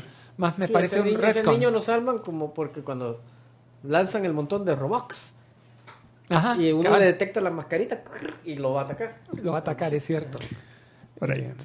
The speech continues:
Speaker 1: Miles Morales dice que altamente probable va a ser parte también del universo, eh, ya cinematográfico, porque confirmaron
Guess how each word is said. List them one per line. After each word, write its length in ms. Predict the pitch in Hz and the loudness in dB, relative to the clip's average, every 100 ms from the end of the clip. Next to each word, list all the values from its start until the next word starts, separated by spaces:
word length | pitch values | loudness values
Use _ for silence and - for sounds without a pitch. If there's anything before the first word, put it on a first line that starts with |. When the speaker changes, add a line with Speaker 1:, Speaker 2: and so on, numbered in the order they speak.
| - - | -20 -10
Speaker 1:
Miles 360 | 160 180 214 220 | 0 2 4 4
Morales 840 | 214 226 262 294 285 - - - | 4 6 6 4 2 -4 -10 -8
dice 340 | 170 190 214 214 | -4 -2 -2 -2
que 380 | 165 214 233 214 - - | 2 6 6 2 -4 -4
altamente 800 | 196 - - - 208 208 214 | -4 -4 -10 -4 -2 -2 -2
probable 380 | - 185 202 208 | 2 4 4 2
va 60 | 175 | -2
a 40 | |
ser 180 | 190 180 | -4 -4
parte 280 | 190 190 185 | -4 -4 -6
también 340 | 175 170 185 | -4 -2 -2
del 140 | 180 170 | -2 -2
universo, 680 | 165 175 175 - 170 131 - - _ _ _ - - 175 - | 0 -2 -2 -2 -2 -2 -6 -20 _ _ _ -20 -20 -18 -12
eh, 240 | - 131 | -10 -8
ya 200 | 143 175 180 | -6 -6 -6
cinematográfico, 920 | 185 175 170 160 175 247 285 - 285 - - - - - - _ _ _ | -4 -2 0 0 0 0 2 2 0 -2 -20 -20 -20 -20 -20 _ _ _
porque 920 | 277 302 302 294 262 - 269 269 277 269 | 4 8 8 6 4 4 8 8 8 6
confirmaron 880 | 247 233 - 208 196 220 254 262 | 6 6 6 2 4 4 4 2